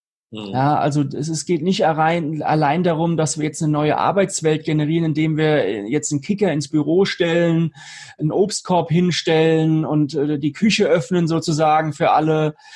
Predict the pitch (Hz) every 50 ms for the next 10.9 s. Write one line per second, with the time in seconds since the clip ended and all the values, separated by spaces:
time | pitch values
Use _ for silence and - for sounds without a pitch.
0 | - - - - - - - - - - - _ - 143 143 143 143 - 143 143
1 | - 151 160 160 160 160 143 - - _ _ _ _ _ _ 147 151 175 175 170
2 | - - - 185 _ _ _ _ _ _ _ _ _ _ _ _ _ _ _ _
3 | _ _ _ _ _ _ _ _ _ _ - 151 147 170 156 - 117 151 175 180
4 | - - 160 151 156 165 185 220 196 - - - - _ _ - - - _ -
5 | 151 156 160 202 196 - - 220 220 226 196 - - 175 160 160 - 175 165 156
6 | 156 151 151 147 123 - - - 143 143 151 147 147 143 143 139 104 - - -
7 | _ _ _ - 143 143 139 143 143 151 151 - - 143 147 147 147 139 165 180
8 | 175 - - 135 143 151 135 156 180 160 - - 175 175 180 180 175 165 156 160
9 | 165 160 160 160 - - - - 87 120 160 175 175 - - - 160 151 147 143
10 | - 165 180 180 190 180 - - 160 147 156 156 151 - 165 156 151 151